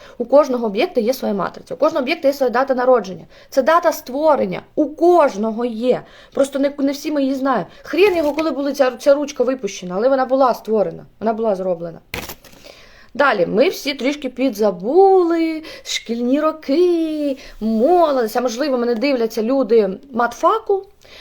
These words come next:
або К П І шники, ось, і, коротше, технарі, не гуманітарії. Гуманітарії навряд чи так глибоко це вивчали. От я, наприклад, е, не гуманітарій.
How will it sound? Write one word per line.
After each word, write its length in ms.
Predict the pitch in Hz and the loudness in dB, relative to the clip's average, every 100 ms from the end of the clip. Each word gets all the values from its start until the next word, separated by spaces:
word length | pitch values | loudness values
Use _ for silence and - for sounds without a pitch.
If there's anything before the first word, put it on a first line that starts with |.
| - | -10
або 540 | - 214 226 269 269 247 | -4 -2 4 6 6 4
К 120 | 254 | 0
П 200 | 247 254 | 0 0
І 260 | 320 403 440 | 4 6 4
шники, 420 | - 359 349 330 | 2 -4 -4 0
ось, 300 | 285 285 - | 2 0 -6
і, 200 | 247 240 | -6 -2
коротше, 400 | 262 269 - - | -2 -2 -8 -6
технарі, 580 | 294 - 262 254 170 165 | -6 -2 0 0 -2 -6
не 100 | 208 | -8
гуманітарії. 680 | 220 220 208 208 156 - 156 | -4 -6 -6 -6 -10 -10 -12
Гуманітарії 640 | 190 220 247 302 277 247 | -10 -8 -4 -2 -2 -2
навряд 400 | 220 226 202 - | -4 0 -2 -2
чи 140 | - 165 - - - | -14 -16 -18 -20 -6
так 160 | 185 185 | -4 -2
глибоко 360 | 226 202 196 | -4 -4 -8
це 180 | - 185 | -6 -6
вивчали. 420 | 180 175 160 160 | -6 -8 -8 -6
От 120 | 165 | -4
я, 120 | 233 370 | -2 -2
наприклад, 480 | - 214 180 - - | -2 -4 -6 -8 -6
е, 220 | 202 180 | -4 -2
не 140 | 208 247 | -2 -4
гуманітарій. 680 | 214 196 190 160 160 240 | -4 -6 -6 -6 -6 -12